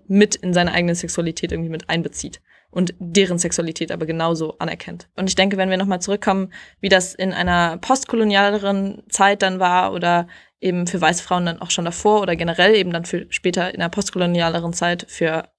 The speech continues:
ähm, alle Frauen, ist es dann aber oft so eben, ähm, dieser Punkt gewesen, ähm, dass Frauen oder dass es total gewertschätzt ist, dass, oder wichtig ist, dass Frauen irgendwie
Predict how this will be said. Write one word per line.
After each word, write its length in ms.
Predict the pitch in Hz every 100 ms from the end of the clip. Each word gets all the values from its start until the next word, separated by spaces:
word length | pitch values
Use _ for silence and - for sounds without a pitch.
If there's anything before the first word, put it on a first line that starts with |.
| _
ähm, 420 | 180 175 165 175 -
alle 240 | - 214
Frauen, 300 | 226 - 190 185
ist 80 |
es 100 | 180
dann 140 | 175 175
aber 220 | 170 175
oft 200 | 196 -
so 280 | 180 170 165
eben, 400 | 175 180 175 175 - _ _ _ -
ähm, 240 | 180 170
dieser 240 | 170 175 165
Punkt 480 | - 214 240 -
gewesen, 560 | 180 170 175 180 185 190 - _ _
ähm, 520 | 190 175 170 170 170 - - _ _
dass 380 | - 175 - - - _
Frauen 920 | - - - - - 180 196 208 202 -
oder 160 | -
dass 160 | 165 175
es 100 | 180
total 480 | 185 196 185 190 180
gewertschätzt 800 | 180 165 180 196 - 180 - -
ist, 200 | 180 180
dass, 320 | 175 - -
oder 220 | 175 170
wichtig 340 | 185 196 180 -
ist, 180 | 175 170
dass 120 | 160
Frauen 340 | - 180 180
irgendwie 560 | 175 175 165 160 160